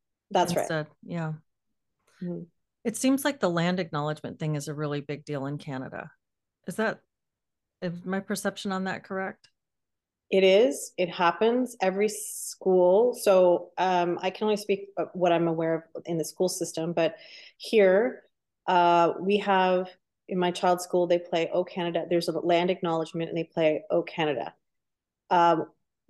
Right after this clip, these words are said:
Speaker 1: before every school, like, council meeting, we do a, uh, like, a land acknowledgement. Uh, board meetings, land acknowledgements.
Speaker 2: What does that sound like?
Speaker 1: Um, it sounds like a prayer,
Speaker 2: Okay.
Speaker 1: basically,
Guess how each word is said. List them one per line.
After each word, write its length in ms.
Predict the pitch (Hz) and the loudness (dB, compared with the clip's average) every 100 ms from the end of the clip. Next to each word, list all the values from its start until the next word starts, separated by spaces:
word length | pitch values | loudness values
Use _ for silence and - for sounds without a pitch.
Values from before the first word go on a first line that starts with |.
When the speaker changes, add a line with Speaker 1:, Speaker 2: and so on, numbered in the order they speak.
| 202 | -2
Speaker 1:
before 480 | 208 - 214 214 | -2 6 8 8
every 500 | 214 208 202 208 202 | 6 4 6 4 4
school, 680 | 202 - - 226 226 220 208 | 0 -6 0 4 6 6 4
like, 240 | 196 185 196 | 2 0 0
council 380 | 208 220 233 233 | -6 -6 -4 -2
meeting, 400 | 190 151 151 - _ - | -2 -4 -8 -14 _ -6
we 140 | 180 | -4
do 240 | 175 175 | 0 2
a, 360 | 165 156 - - | 2 0 -6 -4
uh, 260 | 160 151 - | -2 -2 -6
like, 240 | 170 156 - | -2 0 0
a 60 | |
land 300 | 156 156 151 | -2 -2 -2
acknowledgement. 800 | 151 160 139 131 - 175 - - _ _ _ _ _ - | -4 -6 -8 -8 -10 -12 -12 -16 _ _ _ _ _ -6
Uh, 200 | 165 160 | -2 -2
board 340 | 170 202 220 | 2 6 6
meetings, 480 | 196 151 143 - - - | 4 0 -4 -12 -16 -6
land 280 | 165 160 151 | -4 -2 -2
acknowledgements. 760 | 143 131 120 - - - - - | -4 -6 -6 -10 -14 -16 -16 -10
Speaker 2:
What 120 | 226 | -6
does 140 | 262 | -6
that 200 | 269 220 | -6 -6
sound 300 | - 196 208 | -6 -6 -6
like? 280 | 147 - - _ _ _ _ _ _ _ _ _ _ _ _ _ _ _ - | -6 -12 -16 _ _ _ _ _ _ _ _ _ _ _ _ _ _ _ -4
Speaker 1:
Um, 640 | 196 196 196 190 190 185 - | 2 4 6 4 4 2 0
it 100 | 226 | 0
sounds 180 | 311 330 | 2 2
like 120 | 359 | 2
a 40 | 302 | -2
prayer, 540 | - 277 214 160 - _ _ _ _ 196 | 0 2 2 -2 -8 _ _ _ _ -8
Speaker 2:
Okay. 180 | 190 | -2
Speaker 1:
basically, 500 | 185 190 190 160 160 | -2 -2 -2 0 -2